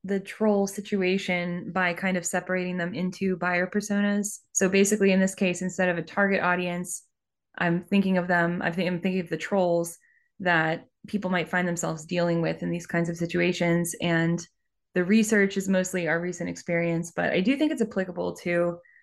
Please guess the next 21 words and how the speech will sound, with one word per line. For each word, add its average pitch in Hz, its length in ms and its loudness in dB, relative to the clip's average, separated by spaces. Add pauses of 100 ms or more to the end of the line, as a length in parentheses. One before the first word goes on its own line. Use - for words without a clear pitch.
(540)
I 185 80 2
don't 185 120 4
know, 165 300 2
a - 60 2
lot 190 300 2
of 196 100 0
different, 170 600 -4
um, 170 480 -2 (340)
everything 247 440 4
from, 214 240 4
like, 180 340 0
government 185 480 0
psyops 165 640 -2
even 180 320 6
<laughs> - 0 -
down 214 340 6
to 185 380 2 (500)
just, 196 380 0
you 202 260 -2
know, 180 480 0
run-of-the-mill 180 1000 -2